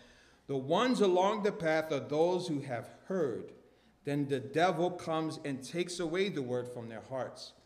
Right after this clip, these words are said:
so that they may not believe and be saved."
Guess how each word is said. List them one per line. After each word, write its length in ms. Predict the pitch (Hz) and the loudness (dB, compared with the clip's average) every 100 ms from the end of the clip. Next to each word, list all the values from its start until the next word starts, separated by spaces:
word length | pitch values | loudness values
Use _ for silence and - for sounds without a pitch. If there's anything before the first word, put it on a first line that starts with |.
| _ _ _ | _ _ _
so 160 | - 165 | -4 0
that 220 | 160 156 | 2 2
they 120 | 156 | 0
may 300 | 135 135 156 | 0 0 -2
not 260 | 185 170 165 | 0 0 0
believe 560 | 147 131 147 120 110 101 - - _ - | -2 0 -2 -2 -6 -12 -18 -20 _ -10
and 160 | 120 | -8
be 120 | 120 | -8
saved." 600 | 101 - 110 104 - - | -12 -10 -10 -12 -16 -20